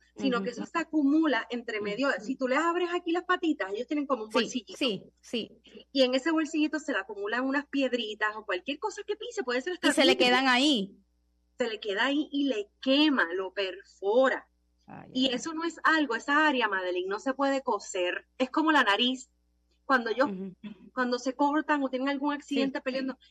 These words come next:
Speaker 1: esta área aquí no se puede coser. O sea, que hay que aguantar, hay que hacer otras cosas. Así que lo que quiero recordarle a las personas es que, por favor,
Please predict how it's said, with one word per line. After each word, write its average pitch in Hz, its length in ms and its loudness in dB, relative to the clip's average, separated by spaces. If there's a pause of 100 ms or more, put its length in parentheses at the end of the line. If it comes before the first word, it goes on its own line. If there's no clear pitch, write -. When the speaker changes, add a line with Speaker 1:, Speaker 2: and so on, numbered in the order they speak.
(120)
Speaker 1:
esta 311 380 2
área 302 200 0
aquí 311 140 -2
no 247 120 -2
se 247 120 -8
puede 254 240 -4
coser. - 420 -10 (840)
O - 40 -14
sea, 254 120 2
que 240 80 -2
hay 220 100 -4
que 269 100 -2
aguantar, 277 760 4
hay 214 100 0
que 240 80 -8
hacer 240 240 -4
otras 233 240 -6
cosas. 180 360 -6
Así 240 140 -12
que 277 180 -2 (200)
lo 269 100 0
que 302 120 0
quiero 294 180 2
recordarle 330 440 -2
a - 20 -6
las 320 140 -6
personas 294 320 -4
es 285 60 -10
que, 302 120 -8
por 220 200 -12
favor, 185 440 -6